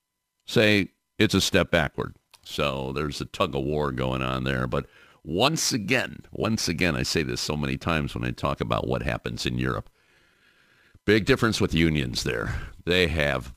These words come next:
very, very strong unions to the point where, <laughs> what you heard,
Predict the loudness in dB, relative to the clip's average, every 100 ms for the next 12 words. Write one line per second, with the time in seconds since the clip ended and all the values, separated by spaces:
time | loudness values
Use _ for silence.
0 | -16 -6 2 4 4 0 -6 -8 0 2
1 | 2 0 -2 -2 0 0 2 0 -2 -6
2 | -2 2 2 0 -2 -2 0 -2 -4 -4
3 | -4 -4 -4 -4 -4 -6 -8 _ -4 -2
4 | 2 2 2 0 4 2 2